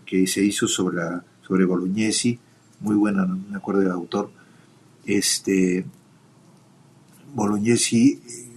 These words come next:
recogiendo los diálogos que le, que mandaba por telegrama el, el telegrafista, le dice a, al, eh, al grumete que,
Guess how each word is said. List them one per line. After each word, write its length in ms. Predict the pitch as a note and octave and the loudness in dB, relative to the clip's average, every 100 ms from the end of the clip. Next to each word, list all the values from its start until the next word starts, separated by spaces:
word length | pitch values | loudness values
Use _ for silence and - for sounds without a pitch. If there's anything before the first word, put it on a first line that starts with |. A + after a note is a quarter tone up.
| - | -12
recogiendo 540 | - G2+ - B2+ A#2 | -6 -4 0 2 4
los 180 | G#2 F2+ | 2 2
diálogos 460 | A2+ A#2 G#2+ G#2 - | 2 4 4 0 -6
que 140 | G2 | -6
le, 140 | F2+ | -6
que 160 | F#2 G#2 | -6 -4
mandaba 360 | F#2 F#2+ G#2+ G#2+ | -4 0 0 -2
por 160 | G2 | -6
telegrama 640 | - F2+ F#2 A2 G#2+ F#2 | -14 -14 -6 -4 -2 -6
el, 200 | F2 E2+ D#2+ - _ | -10 -16 -20 -20 _
el 100 | G2+ | -12
telegrafista, 880 | F#2+ F#2 F#2+ F2+ F2 C#3 B2+ - A#2 - _ _ _ _ _ _ - | -8 -4 -4 -6 -2 0 0 -6 -14 -16 _ _ _ _ _ _ -8
le 160 | G#2+ | -4
dice 420 | G2+ G#2+ G#2 G#2+ F#2 | 0 0 0 -2 -2
a, 340 | F2 E2 E2+ - _ _ _ _ - | -4 -8 -12 -18 _ _ _ _ -6
al, 680 | F#2 F2+ F2 E2+ E2 F2 - _ _ _ _ _ - | -4 -4 -4 -6 -10 -14 -20 _ _ _ _ _ -14
eh, 280 | F2+ F2 E2 - _ _ _ - | -10 -8 -10 -14 _ _ _ -8
al 520 | F2+ F2 F2 E2+ F2 | -6 -4 -6 -8 -10
grumete 560 | F#2 G#2 G#2 A#2 A2+ G2 | -4 -2 0 0 0 -2
que, 320 | F#2 F2+ | -2 -4